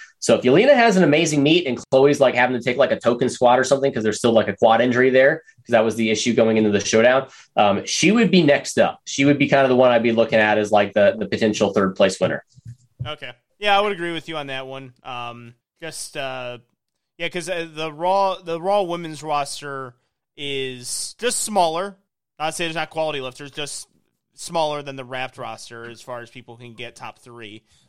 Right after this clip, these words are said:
Speaker 2: Um, and I th-, actually think, I would actually say, yeah, as far as everyone in the, uh, on the pro day,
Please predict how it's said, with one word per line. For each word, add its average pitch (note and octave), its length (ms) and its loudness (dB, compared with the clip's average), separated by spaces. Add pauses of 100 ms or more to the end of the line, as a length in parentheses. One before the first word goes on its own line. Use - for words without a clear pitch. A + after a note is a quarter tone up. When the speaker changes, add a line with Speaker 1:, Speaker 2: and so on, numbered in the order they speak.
(120)
Speaker 2:
Um, A2 380 -10
and C3+ 100 -8
I C#3+ 80 -6
th-, G3 160 -8
actually E3 160 -16
think, D3+ 260 -14
I D3 60 -8
would E3+ 140 -8
actually B2+ 240 -10
say, A#2+ 500 -12 (400)
yeah, C#3 220 -4
as B2 100 -10
far E3+ 160 -4
as D#3 100 -6
everyone D3 280 -8
in C#3 80 -14
the, C3+ 80 -14
uh, C#3 340 -8
on D3 220 -8
the B2 220 -12
pro C#3+ 340 -10
day, A2 340 -14